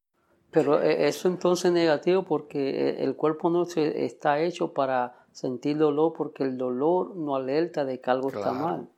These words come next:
Speaker 2: claro que algo está mal. Y si tú vas acostumbrando a tu cuerpo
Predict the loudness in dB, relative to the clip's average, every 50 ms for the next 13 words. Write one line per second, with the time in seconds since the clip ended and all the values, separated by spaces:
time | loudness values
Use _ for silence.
0 | _ -18 _ -12 -10 -10 -10 -12 -6 -4 -2 -2 -2 -4 -4 -4 -4 -4 -2 -2
1 | -4 -6 -6 -12 _ _ _ _ _ _ _ _ _ _ -4 -4 -4 -4 -4 -6
2 | -8 -8 -8 _ -2 0 0 2 2 0 0 0 0 -2 -2 -4 -8 -12 _ -20
3 | -8 0 0 0 0 0 -4 -8 -8 -8 -8 -4 -2 0 0 0 -2 -4 -6 -6
4 | -6 -8 -8 -8 -8 -8 -2 0 2 2 0 -2 -6 -8 -8 -8 -8